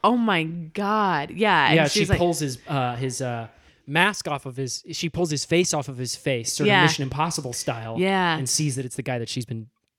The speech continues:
Speaker 2: seeing.
Speaker 1: Also, I have to say, if you're rounding up a bunch of magicians and trying to send them to jail, maybe don't put them in handcuffs. Maybe find something a little bit,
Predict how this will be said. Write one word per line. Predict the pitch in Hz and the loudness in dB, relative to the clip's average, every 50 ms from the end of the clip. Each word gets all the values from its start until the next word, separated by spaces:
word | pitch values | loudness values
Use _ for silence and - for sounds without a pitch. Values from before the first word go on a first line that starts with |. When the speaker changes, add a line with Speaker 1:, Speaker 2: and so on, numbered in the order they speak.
| _ _ _ - | _ _ _ -10
Speaker 2:
seeing. | - - - 147 131 117 - - - | -6 -4 -2 -2 -4 -4 -4 2 4
Speaker 1:
Also, | 233 311 349 - 403 - | 4 6 6 4 2 4
I | - 202 214 | 2 2 0
have | 175 - - 254 277 269 - | 0 -2 2 4 4 4 2
to | - 214 | -2 -6
say, | - - 214 180 160 151 147 147 - | -4 -2 -2 0 2 2 0 0 0
if | - 185 | -2 0
you're | - 311 349 | 0 0 2
rounding | 370 311 262 254 254 240 | 4 2 2 2 2 0
up | 214 196 202 | 0 0 -2
a | 196 165 | -2 -2
bunch | - 170 160 175 - | 0 0 -2 -2 -4
of | 220 180 165 | -6 -6 -4
magicians | 180 180 160 - - 165 156 151 - 202 208 214 214 196 | -4 -6 -6 -6 -6 -6 -6 -4 -2 -2 -2 -2 -2 -4
and | 190 180 175 | -4 -4 -2
trying | - 196 165 165 | 0 0 0 0
to | 175 | 0
send | - - 170 160 | -2 -4 -4 -2
them | 165 165 160 | -2 -2 -2
to | 151 | -2
jail, | 151 - 156 151 156 165 190 - | -2 -2 0 0 2 0 0 -2
maybe | - 175 196 247 330 403 349 | -2 -2 0 2 2 2 2
don't | 240 - 190 190 220 190 | 2 2 0 0 0 0
put | 196 233 208 | 0 0 0
them | 214 214 | 2 0
in | 208 196 | 0 0
handcuffs. | 185 160 170 208 214 - 180 - - - - - | 0 0 0 0 -2 -2 -2 -2 -2 -4 -6 -2
Maybe | 180 185 196 226 247 | 0 0 2 2 2
find | - 247 220 226 233 | 2 2 2 2 0
something | - 254 214 214 220 214 196 | -2 -4 -2 -2 -2 -2 0
a | 180 165 | 0 -2
little | 160 170 175 175 | 0 0 -2 -2
bit, | 170 190 180 156 | 0 0 -2 -2